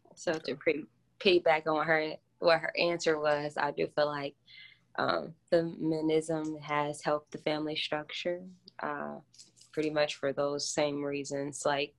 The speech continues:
because we are able to do more, we're able to give more now because, um, we both, both man and woman can make the same amount of money potentially. That just gives the child a better,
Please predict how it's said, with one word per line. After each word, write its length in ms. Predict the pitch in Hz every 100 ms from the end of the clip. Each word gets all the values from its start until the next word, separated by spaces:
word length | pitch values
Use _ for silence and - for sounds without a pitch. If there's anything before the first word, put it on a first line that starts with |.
| -
because 480 | 160 147 147 147 151
we 300 | 156 151 151
are 200 | 143 143
able 280 | 147 143 143
to 140 | 139
do 240 | 131 156 151
more, 400 | 147 139 139 139 - - -
we're 100 | 147
able 280 | 147 147
to 140 | - 139
give 360 | 147 147 147
more 400 | 160 151 151 156 - _ - _
now 260 | 151 147 156
because, 480 | 160 156 147 143 147
um, 440 | - 160 165 87 -
we 140 | 160 151
both, 340 | 151 156 156 _ - -
both 340 | 165 170 165
man 320 | 160 156 156 -
and 260 | 151 160 160 - _ - - - _ _ _ -
woman 440 | 156 156 156 156
can 320 | - 175 156
make 200 | 160 151 -
the 100 | -
same 300 | 156 151 151
amount 280 | 147 143
of 100 | 143
money 380 | 143 147 160 156
potentially. 640 | - - 151 147 - 151 143
That 180 | 147 147
just 220 | 147 -
gives 240 | 147 143 -
the 100 | -
child 380 | - 143 139 -
a 100 | 135
better, 460 | 131 139 135 135